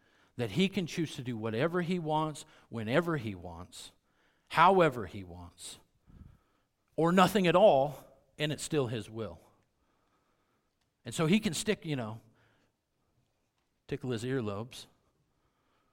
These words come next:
spit on his tongue. He can do all of that, and it be God's will. And, and obviously we read the story earlier, so we know that it was God's will. And this guy was healed. But there's no pattern to it.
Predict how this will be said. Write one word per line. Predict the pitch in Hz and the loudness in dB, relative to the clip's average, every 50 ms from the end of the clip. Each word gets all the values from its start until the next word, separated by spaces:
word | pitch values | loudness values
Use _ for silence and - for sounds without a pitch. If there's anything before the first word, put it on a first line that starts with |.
| _ _ _ | _ _ _
spit | - - 160 165 156 | -12 -6 -2 0 0
on | 147 139 135 | 0 0 0
his | 123 117 - | -4 -6 -6
tongue. | - 120 104 95 92 95 110 - _ _ _ _ _ _ _ _ _ _ _ _ _ _ _ _ _ | -8 -6 -6 -6 -8 -12 -16 -20 _ _ _ _ _ _ _ _ _ _ _ _ _ _ _ _ _
He | - 160 | -4 0
can | - 190 170 | 0 0 0
do | 131 170 196 214 196 | 2 2 2 4 4
all | 175 170 160 143 | 4 4 4 2
of | 131 113 | 2 2
that, | 127 120 123 123 131 - - - _ _ _ _ _ _ _ _ _ _ _ _ _ _ _ _ | 2 2 2 0 -2 -4 -10 -20 _ _ _ _ _ _ _ _ _ _ _ _ _ _ _ _
and | - 143 | -4 -4
it | 131 120 | -2 -2
be | 127 143 123 | -2 -2 -2
God's | 120 131 139 135 123 107 117 | 0 0 0 0 -2 -4 -8
will. | 120 143 147 123 104 101 101 98 - - _ _ _ _ _ _ _ _ | -4 -2 -2 0 -2 -4 -8 -12 -14 -20 _ _ _ _ _ _ _ _
And, | - 113 101 98 - - - | -14 -12 -12 -12 -14 -14 -12
and | 113 101 101 | -10 -6 -4
obviously | 104 98 101 101 - - 107 101 | -4 -4 -6 -8 -10 -12 -12 -12
we | 98 101 98 92 - _ _ _ | -12 -12 -14 -14 -16 _ _ _
read | 117 110 98 90 | -12 -12 -10 -10
the | 95 | -12
story | - - - 113 107 95 98 | -16 -14 -14 -12 -12 -10 -8
earlier, | 110 131 123 107 98 101 104 104 | -8 -6 -6 -6 -8 -10 -12 -14
so | - 113 | -16 -16
we | 101 101 98 | -16 -14 -12
know | 104 110 101 | -10 -10 -8
that | 107 104 | -8 -10
it | 104 | -8
was | 113 139 135 - | -10 -10 -10 -10
God's | - 110 95 90 87 - - | -12 -14 -14 -14 -16 -18 -18
will. | 87 85 101 - _ _ _ _ _ _ _ _ _ | -16 -16 -16 -18 _ _ _ _ _ _ _ _ _
And | 98 101 | -16 -14
this | 107 - | -14 -12
guy | - 123 131 | -12 -12 -12
was | 127 117 | -12 -12
healed. | - 151 180 165 - - _ _ _ _ _ _ _ _ _ _ _ _ _ _ _ _ _ _ _ _ _ _ _ _ _ _ _ _ _ _ _ _ _ _ _ _ _ _ _ _ _ | -12 -12 -12 -12 -14 -18 _ _ _ _ _ _ _ _ _ _ _ _ _ _ _ _ _ _ _ _ _ _ _ _ _ _ _ _ _ _ _ _ _ _ _ _ _ _ _ _ _
But | - - | -12 -10
there's | 143 120 - | -10 -6 -2
no | 185 170 | -2 -2
pattern | - - - 160 165 175 170 160 135 107 | -2 0 0 0 2 2 0 -2 -6 -6
to | - - 101 | -10 -12 -16
it. | 90 - - - | -16 -16 -20 -20